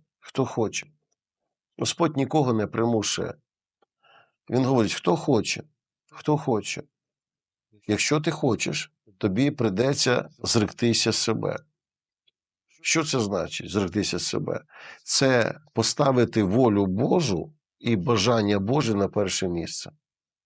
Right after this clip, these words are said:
Зректися от своєї волі і своїх бажань, а поставити на перше місце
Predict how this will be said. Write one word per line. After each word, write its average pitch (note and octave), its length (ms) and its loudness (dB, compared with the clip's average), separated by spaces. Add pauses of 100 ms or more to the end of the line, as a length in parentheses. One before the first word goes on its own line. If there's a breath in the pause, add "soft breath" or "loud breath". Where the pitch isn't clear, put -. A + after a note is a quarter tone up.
(800 soft breath)
Зректися A#2 920 0 (120)
от G#2 220 0
своєї B2+ 600 2
волі F#2+ 340 0
і A#2 180 -4
своїх B2 560 0
бажань, A2 580 0 (140)
а G2 120 -6
поставити A2+ 800 0 (440 loud breath)
на G#2+ 220 2
перше C3+ 400 0
місце B2 560 0